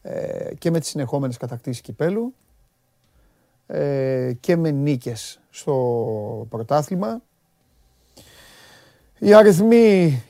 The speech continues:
είδατε και προηγουμένως που τα λέγαμε το Θέμη, δεν τους ευνοούν και τους δύο, κυρίως την, α, την αεκ. Η αεκ, η οποία μπήκε στη σεζόν, μπήκε στο πρωτάθλημα, μάλλον, γιατί στη σεζόν μπήκε άσχημα, μπήκε στο πρωτάθλημα με άλλα,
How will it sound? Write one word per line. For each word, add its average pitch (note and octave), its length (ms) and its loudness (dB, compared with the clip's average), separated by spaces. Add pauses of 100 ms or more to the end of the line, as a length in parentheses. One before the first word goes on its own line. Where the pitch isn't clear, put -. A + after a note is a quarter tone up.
(220)
είδατε F#3 280 2
και D#3 100 -2
προηγουμένως D#3 440 -2
που - 60 -20
τα D3+ 100 -2
λέγαμε D3+ 280 0
το C3+ 100 -8
Θέμη, D3 320 -4
δεν E3 160 -2
τους F3 140 -6
ευνοούν B2+ 320 0
και A#2 100 -8
τους A2+ 200 -8
δύο, A3 460 2
κυρίως D#3 580 0
την, B2 220 -6
α, G#2 680 -10
την A2+ 220 -8
αεκ. G#3+ 320 -4
Η E3 120 -2
αεκ, E3 160 0
η E3 40 -6
οποία C#3 360 -2
μπήκε D3 240 -4
στη B2 100 -10
σεζόν, B2+ 380 -6
μπήκε C#3 200 -8
στο D3 100 -8
πρωτάθλημα, B2 460 -4
μάλλον, B2+ 140 -2
γιατί C#3 160 -4
στη - 100 -10
σεζόν B2+ 180 -2
μπήκε B2+ 200 -4
άσχημα, B2+ 440 -8
μπήκε E3 180 -12
στο C#3+ 100 -14
πρωτάθλημα C3+ 460 -8
με A#2+ 140 -8
άλλα, A2+ 680 -10